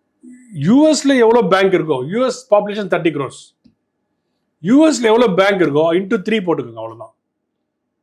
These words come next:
Very simple. அந்த அளவுக்கு இங்க பேங்க்ஸ் இருக்கலாம். யூ எஸ்ல எவ்வளோ மியூச்சுவல் ஃபண்ட் இருக்கு, into த்ரீ இங்க இருக்கலாம். மினிமம், பேர் மினிமம் சொல்றேன் நான்.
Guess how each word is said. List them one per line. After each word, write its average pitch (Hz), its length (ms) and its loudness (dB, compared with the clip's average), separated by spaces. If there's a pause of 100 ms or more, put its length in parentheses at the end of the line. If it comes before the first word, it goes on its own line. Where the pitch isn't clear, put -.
(380)
Very 180 200 0
simple. 143 240 -10 (960)
அந்த 185 140 2
அளவுக்கு 214 200 2
இங்க 170 140 0
பேங்க்ஸ் 147 240 -2
இருக்கலாம். 120 280 -18 (1300)
யூ 214 140 2
எஸ்ல 240 160 0
எவ்வளோ 226 180 4
மியூச்சுவல் 202 240 -2
ஃபண்ட் 196 120 -2
இருக்கு, 226 180 -2
into 190 160 -2
த்ரீ 202 160 0
இங்க 165 140 -2
இருக்கலாம். 131 260 -12 (220)
மினிமம், 269 320 -2
பேர் 277 200 0
மினிமம் 262 320 -6
சொல்றேன் 156 220 -8
நான். 120 120 -20